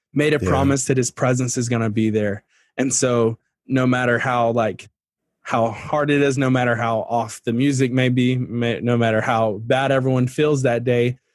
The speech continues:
Speaker 1: like, he's made a promise that he's gonna be there. And so if he's gonna be there, why not be there? And why not come?
Speaker 2: Yeah.
Speaker 1: Why not pray? Why not meet with him?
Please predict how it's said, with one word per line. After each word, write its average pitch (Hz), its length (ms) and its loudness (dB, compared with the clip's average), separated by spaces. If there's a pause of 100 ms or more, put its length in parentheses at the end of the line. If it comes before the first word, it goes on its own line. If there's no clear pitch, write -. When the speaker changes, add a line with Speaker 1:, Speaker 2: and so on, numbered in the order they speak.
(240)
Speaker 1:
like, 123 140 0
he's 156 200 0
made 151 160 2
a 135 60 2
promise 139 520 0
that 127 80 -2
he's 127 200 -2
gonna 123 200 0
be 120 180 0
there. 113 180 0
And 117 80 -4
so - 120 -4
if 120 120 -4
he's 175 180 0
gonna 165 200 0
be 135 160 2
there, 143 280 0
why 131 400 -2
not 113 240 -2
be 107 120 -4
there? 98 340 -10
And 131 100 -2
why 131 120 0
not 120 240 -2
come? 117 160 0
Speaker 2:
Yeah. 92 120 0
Speaker 1:
Why 131 100 2
not 123 220 0
pray? 117 480 0
Why 127 120 0
not 120 180 0
meet 120 180 0
with 110 180 -6
him? 113 280 -6